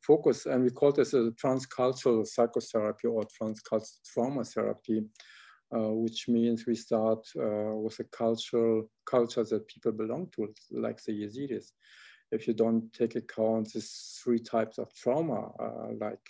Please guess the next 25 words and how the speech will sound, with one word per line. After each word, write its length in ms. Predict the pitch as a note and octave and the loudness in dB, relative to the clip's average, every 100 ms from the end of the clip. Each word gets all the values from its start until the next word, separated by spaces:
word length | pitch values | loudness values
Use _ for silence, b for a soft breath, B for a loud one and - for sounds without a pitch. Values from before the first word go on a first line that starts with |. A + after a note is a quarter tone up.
| - | -12
uh, 60 | - | -12
transgeneration, 1000 | - A2 G#2+ B2+ A2 A2 A2 G#2+ A#2 | -8 -10 -4 -2 0 0 -2 -4 -6
historical 640 | A2 G#2+ - G#2+ - G#2 - b b b _ | -8 -8 -6 -6 -4 -6 -6 b b b _
trauma, 400 | - A2+ G#2+ G#2+ - | 2 2 4 -2 -4
collective, 640 | - G#2+ G#2+ - A2+ G#2 G2+ - | 0 2 0 -4 -4 -4 -6 -10
and 260 | A2 G#2 G#2 | -8 -8 -6
individual 520 | A2+ G#2 A2 E3+ E3 | -6 -4 -4 0 0
trauma, 420 | A#2 - A2 G#2+ G#2+ | -2 -4 -2 -2 -4
you 100 | G#2 | -6
cannot 360 | - G#2+ G#2 - | -6 -6 -6 -6
understand 840 | B2+ C3+ A#2 - - G#2 G2 F#2 - - b b b _ _ - | -4 -2 -4 -4 -2 -2 -2 -8 -14 -20 b b b _ _ -8
the 280 | G#2+ B2 B2 | -6 -4 -6
individual 540 | B2 A2+ G#2+ A2+ A2+ G#2+ | -4 -4 -2 -2 0 -2
pain 380 | - D3+ D#3+ G#2+ | 0 0 0 -4
of 200 | A2+ - | -12 -12
the 80 | A#2 | -12
people 400 | - A#2 - - - | -10 -12 -12 -12 -10
and 140 | A2+ A2+ | -10 -4
how, 360 | A2 A2 G#2 G#2 b b b b - | 0 0 -2 -10 b b b b -6
uh, 280 | A2 G#2+ A2 | -2 -2 -2
you 360 | A2 A2 A2 | -2 -2 -4
can, 360 | A2 - A2 A2 | -4 -4 -2 -2
uh, 300 | A2 A2+ A#2 | -4 -6 -6
make 280 | A#2 A2+ A2+ | -2 -2 0
a 220 | A2+ A2 | -2 -2